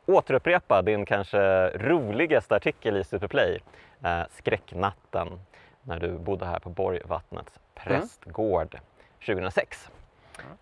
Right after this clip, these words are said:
Speaker 1: Då spelade du en massa, mm, skräckspel som var typiska för den tiden.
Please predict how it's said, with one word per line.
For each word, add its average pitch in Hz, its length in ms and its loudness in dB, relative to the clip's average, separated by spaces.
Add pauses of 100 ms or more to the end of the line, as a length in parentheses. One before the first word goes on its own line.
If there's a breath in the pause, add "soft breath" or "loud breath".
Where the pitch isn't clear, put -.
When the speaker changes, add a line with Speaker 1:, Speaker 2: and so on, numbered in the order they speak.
(120)
Speaker 1:
Då 123 100 0
spelade 131 340 4
du 127 60 6
en 127 60 4
massa, 123 280 2
mm, 113 400 4 (380)
skräckspel 127 640 0
som 117 180 -4
var 113 80 0
typiska 113 420 -4
för 107 100 -4
den 107 300 2 (140)
tiden. 117 720 0